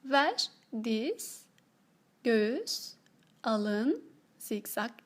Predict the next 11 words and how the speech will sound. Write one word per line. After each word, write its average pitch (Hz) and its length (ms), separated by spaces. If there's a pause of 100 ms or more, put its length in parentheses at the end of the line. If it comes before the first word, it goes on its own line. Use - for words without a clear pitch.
(960)
Nefes 330 480
al, 370 120 (120)
öne 285 320
uza, 254 560 (160)
arkada 254 440
ayakların 226 600
bitişik 277 480
olsun, 349 460
göğsünü 262 600
aç 415 260
yukarıya. 214 460